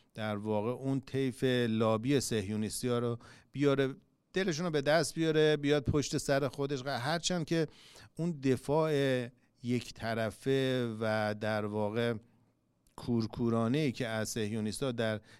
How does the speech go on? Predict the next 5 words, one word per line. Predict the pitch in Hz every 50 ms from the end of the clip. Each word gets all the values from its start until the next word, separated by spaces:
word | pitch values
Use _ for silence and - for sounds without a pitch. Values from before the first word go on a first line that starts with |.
| _ -
جنایتاشون | - 117 113 113 113 110 110 104 - 117 104 - 117 110 107
داشت، | 113 131 139 160 170 151 - - - - - - _ _ - 95 98 98 95 95 98 98 - 135 131 - - - - - - - - 82 - - - - - -
حمایت | 107 107 110 113 107 110 123 135 135 - 165 160 156 156 156 143 143 - _ _ _ _ _ _ _ - -
در | 107 98 98 98 101
واقع | 98 98 101 101 101 101 95 101 117 123 135 139 135 131 123 120 113